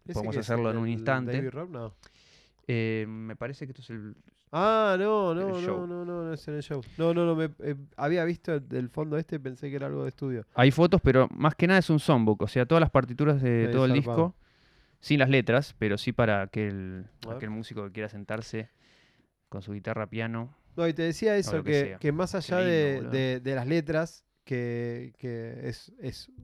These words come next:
Speaker 1: también un, un tema aparte, y, y sobre todo la intención que, que, que buscó darle Roger Waters, que fue el primer disco que hizo, o sea, que escribió completo él.
Speaker 2: Tremendo.
Speaker 1: Eh, hay una cuestión en la mu-,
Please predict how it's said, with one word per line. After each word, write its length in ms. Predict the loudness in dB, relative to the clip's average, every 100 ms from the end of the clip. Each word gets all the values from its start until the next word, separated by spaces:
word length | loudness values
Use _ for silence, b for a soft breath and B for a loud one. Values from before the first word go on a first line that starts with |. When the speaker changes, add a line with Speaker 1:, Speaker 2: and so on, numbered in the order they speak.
| -20 _ _
Speaker 1:
también 300 | -8 -4 -4
un, 160 | -6 -10
un 140 | -8
tema 200 | -4 -4 -2
aparte, 400 | 0 -2 -4 -10
y, 540 | -10 -12 -10 -10 -12 b b b b
y 80 | -8
sobre 200 | -4 -2
todo 180 | 2 2
la 120 | 2
intención 600 | 0 -2 -4 0 0 0
que, 420 | -4 -6 -6 -8 -10
que, 420 | -8 -6 -6 -8
que 120 | -8
buscó 300 | -10 -6 -2
darle 420 | 0 0 -2 -4 -4
Roger 260 | -4 -2
Waters, 320 | -2 0 -2
que 140 | -4 -4
fue 140 | -2
el 80 | -2
primer 320 | -4 -6 -4
disco 300 | -4 -4 -6
que 120 | -4 -6
hizo, 280 | -6 -8
o 60 | -8
sea, 140 | -8
que 80 | -8
escribió 400 | -10 -4 -2 -2
completo 560 | -4 -6 -4 -4 0 4
él. 280 | 4 4 -2
Speaker 2:
Tremendo. 360 | -8 -10 -10 -14 -2
Speaker 1:
Eh, 1000 | 2 4 6 4 4 4 4 4 2 -4 -4
hay 160 | -2
una 140 | -2 -2
cuestión 580 | -6 -2 0 2 -2 -12 _ _ _ _ _ _ _ _ _ _ _ _ _ _ _
en 200 | -4 -2
la 120 | -2
mu-, 220 | -2 -6